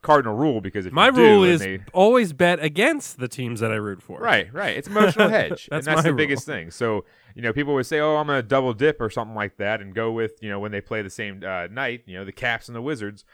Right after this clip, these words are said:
Speaker 1: And somehow you would have been a big fat winner if you did that this week. So that's
Speaker 2: Oh,
Speaker 1: been
Speaker 2: yeah.
Speaker 1: crazy.
Speaker 2: It was a great week for D C sports, um, which means it's a great time for us to do this podcast with all the
Speaker 1: <laughs> Right.
Speaker 2: winning going on right now.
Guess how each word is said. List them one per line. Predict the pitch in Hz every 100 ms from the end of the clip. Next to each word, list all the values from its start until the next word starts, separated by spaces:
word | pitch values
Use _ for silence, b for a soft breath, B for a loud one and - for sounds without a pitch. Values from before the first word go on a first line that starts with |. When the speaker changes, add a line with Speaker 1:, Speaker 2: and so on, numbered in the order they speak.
| b b -
Speaker 1:
And | 107 110 113
somehow | - 131 143 147
you | 143 147
would |
have | 143
been | 139
a | 131
big | 147
fat | - 147 135
winner | 170 147 117
if | 110
you |
did | 117 127
that | 117
this | 131 -
week. | 87 78
So | -
that's | 95
Speaker 2:
Oh, | 135
Speaker 1:
been | 190
Speaker 2:
yeah. | 123
Speaker 1:
crazy. | 107 101 -
Speaker 2:
It | 135
was | 156 147
a |
great | 127 139 160
week | 151 160
for | 139
D | 127 135
C | 127 127
sports, | - 120 117 117 117 - b b b
um, | 101 110 107 101 98
which | 117 - -
means | 120 123 113
it's | 117 -
a | 110
great | 117 127 123
time | - 127 131
for | 127
us | 127 -
to | 98
do | 131
this | 139
podcast | - 139 185 202 - - -
with | 101
all | 127
the | 170
Speaker 1:
<laughs> |
Right. | 156
Speaker 2:
winning | 147 208 123
going | 123 110 107
on | 104 101
right | 104 98
now. | 98 95